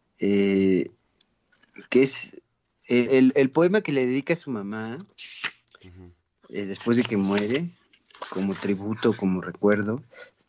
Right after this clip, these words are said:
Speaker 1: Les digo que se llama Oscura Palabra. Y tiene varias partes. Y la interesante para mí, o sea, si,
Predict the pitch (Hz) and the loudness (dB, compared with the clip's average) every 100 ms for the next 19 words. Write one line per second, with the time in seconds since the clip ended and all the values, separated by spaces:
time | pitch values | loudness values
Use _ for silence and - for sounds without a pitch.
0 | - 82 107 107 120 117 - 110 113 104 | -6 0 2 4 4 2 0 2 4 2
1 | 87 101 - 117 101 101 101 104 85 - | 0 -4 -2 0 0 -2 -2 -2 -8 -14
2 | - - - _ _ _ _ - 135 120 | -20 -20 -20 _ _ _ _ -4 2 4
3 | 123 135 127 - 143 143 131 131 127 - | 6 4 2 0 2 4 4 2 0 0
4 | 147 - 117 120 - - 117 113 117 113 | 0 0 -8 -8 -14 -14 -8 -4 -4 -4
5 | 110 98 113 120 123 123 117 151 - 156 | -4 -4 -2 0 0 0 0 0 0 -4
6 | - 113 120 135 160 196 - _ - 113 | -2 0 2 2 0 -6 -16 _ -2 -2
7 | 107 | 0